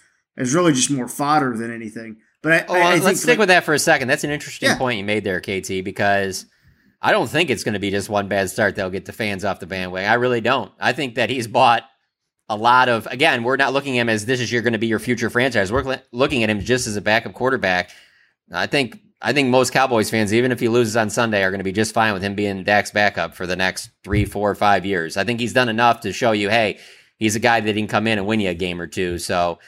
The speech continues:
Speaker 2: even if he loses and they don't, or, or they lose and he doesn't look good, uh, against Washington, the previous three games that he's won, I think have, have certainly bought him,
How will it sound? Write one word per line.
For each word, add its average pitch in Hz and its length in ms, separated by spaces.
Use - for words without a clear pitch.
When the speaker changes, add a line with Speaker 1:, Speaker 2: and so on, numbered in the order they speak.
Speaker 2:
even 143 180
if 139 100
he 139 140
loses 131 460
and 101 100
they 110 80
don't, 120 220
or, 107 200
or 104 40
they 117 160
lose 123 340
and 95 80
he 110 80
doesn't 113 260
look 104 200
good, 113 340
uh, - 180
against 107 320
Washington, 107 720
the 95 220
previous 120 560
three 120 180
games 104 320
that 95 120
he's 98 200
won, 95 320
I 90 60
think 92 180
have, 95 180
have 98 160
certainly 95 300
bought 92 300
him, 82 260